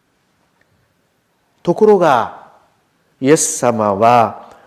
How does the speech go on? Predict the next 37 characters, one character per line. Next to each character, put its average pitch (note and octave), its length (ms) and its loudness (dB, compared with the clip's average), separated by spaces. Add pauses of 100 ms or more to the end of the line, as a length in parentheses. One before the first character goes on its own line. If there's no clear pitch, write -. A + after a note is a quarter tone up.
(140)
同 D3 140 -6 (180)
じ E3 300 -6
マ D#3+ 160 -8
タ D#3+ 180 -2
イ C#3 60 -8
に C3 100 -10
よ A#2+ 140 -8
る A2+ 120 -10
福 - 200 -20
音 A2 160 -12
書 G#2+ 180 -14
の G#2 100 -14
六 B2 240 -8
章 D#3 280 -4
の - 240 -20 (1200)
十 D#3+ 420 -4
四 F#3+ 260 -8
節、 - 420 -18 (440)
そ - 140 -2
し C#3+ 80 -4
て A2+ 140 -6
十 E3 320 -4
五 B2+ 200 -6
節 - 540 -12 (680)
か - 160 -10
ら A#2+ 140 -6
も C3+ 500 -6 (520)
こ D#3 200 -6
の G3+ 200 -4
よ G3+ 320 -4
う D#3 40 -10
に D#3 460 -8 (320)
繰 A#2+ 200 -12
り E3 180 -8
返 D#3+ 400 -16
し - 180 -20
て E2 220 -18